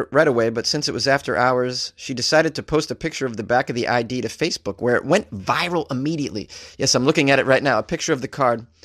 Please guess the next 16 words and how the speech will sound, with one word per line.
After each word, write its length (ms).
It 140
says, 260
"Call 300
nine 180
one 160
one 180
if 120
you're 160
in 80
immediate 400
danger. 380
Talk 200
to 120
a 20
trusted 400
adult." 460